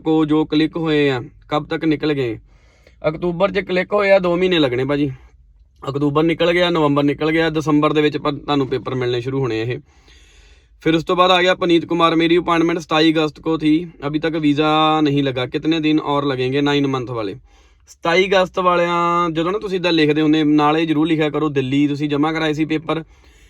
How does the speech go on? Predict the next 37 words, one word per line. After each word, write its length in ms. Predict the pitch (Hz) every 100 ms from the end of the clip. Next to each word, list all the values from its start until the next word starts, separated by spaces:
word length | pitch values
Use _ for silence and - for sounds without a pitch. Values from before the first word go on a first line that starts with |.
| -
ਜਾਂ 220 | 139 151 151
ਤੁਸੀਂ 280 | 143 156
ਕਰਵਾਏ 340 | 151 147 139 143
ਸੀਗੇ 540 | 143 139 143 143 139 131
ਚੰਡੀਗੜ੍ਹ 400 | 123 139 156 151
ਜਾਂ 100 | 147
ਜਲੰਧਰ। 340 | 110 110 117 - _ _ -
ਜਿਹੜੇ 200 | 156 180
ਚੰਡੀਗੜ੍ਹ 600 | 170 156 156 170 180 185 190 190
ਤੇ 160 | 190
ਜਿਹੜੇ 260 | 185 165 180
ਜਲੰਧਰ 340 | 160 147 147
ਵਾਲੇ 180 | 180 180
ਹੈਗੇ 220 | 175 156
ਨਾ, 120 | 156 196 - _ -
ਉਹਨਾਂ 200 | 170 202
ਦੀ 60 |
ਜਿਹੜੀ 180 | 214 226
ਮੇਲ 320 | 196 160 156
ਵੀ 140 | 175 202
ਹੈਗੀ 220 | 190 175
ਹੈ 40 |
ਨਾ, 100 | 170
ਬਾਕੀ 360 | 202 170 160 170
ਦਿੱਲੀ 280 | 160 165 165
ਦੇ 80 | 165
ਮੁਕਾਬਲੇ 560 | 160 151 143 139 135 131 - _ -
ਉਹ 100 | 185
ਦਸ 260 | 160 156
ਤੋਂ 140 | 165 185
ਬਾਰਾਂ 260 | 160 160
ਦਿਨ 140 | 165 170
ਬਾਅਦ 320 | 131 156 214
ਜਾ 220 | 170 120
ਰਹੀ 160 | 117 139
ਹੈਗੀ 240 | 113
ਆ, 40 | 107